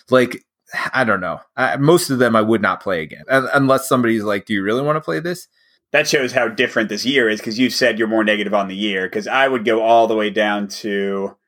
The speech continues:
Speaker 2: my number thirteen and say I'd be happy to, like, set, well, maybe not, 'cause Forgotten Waters takes so long, but definitely my number twelve, all the way down to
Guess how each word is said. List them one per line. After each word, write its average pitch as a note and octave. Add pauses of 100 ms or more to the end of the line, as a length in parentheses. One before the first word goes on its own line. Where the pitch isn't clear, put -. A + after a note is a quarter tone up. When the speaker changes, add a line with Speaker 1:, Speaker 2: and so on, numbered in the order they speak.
Speaker 2:
my G#2+
number G#2+
thirteen G#3+ (360)
and -
say B2
I'd A2+
be A2
happy A#2+
to, A#2+
like, A2+
set, -
well, D#3+
maybe E3
not, G#2+
'cause A#2
Forgotten A#2
Waters G2+
takes G2+
so G2
long, F#2+
but C#3
definitely G3
my C#3
number B2
twelve, A2
all A#2+
the B2
way A2
down G#2+
to G2